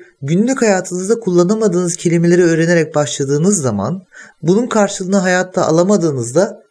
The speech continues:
bu sizin motivasyonunuzu bozabilecek bir unsur haline gelecektir. Dolayısıyla süreç şu şekilde inşa edilmelidir. Temel günlük ihtiyacınız olan kelimeler, bunlarla birlikte konforlu iletişimi öğrenebilmek,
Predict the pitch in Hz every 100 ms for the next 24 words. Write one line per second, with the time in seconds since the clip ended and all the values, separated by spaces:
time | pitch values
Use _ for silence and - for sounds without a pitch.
0 | - 175 208 185 214 180 160 165 160 175
1 | 170 165 147 151 147 196 165 156 151 139
2 | 147 127 117 123 104 87 - - - -
3 | _ _ - _ - 139 156 190 - 202
4 | 175 165 208 - - - 202 208 175 165
5 | 139 127 117 107 98 95 78 - - -
6 | _ _ - 165 180 202 202 165 175 190
7 | 175 - 135 - 143 127 127 120 110 104
8 | 123 135 151 156 180 208 - _ _ _
9 | _ - 151 170 190 202 196 165 151 135
10 | 139 139 131 127 127 120 117 117 - -
11 | 104 98 - _ - 131 135 147 160 170
12 | 202 214 -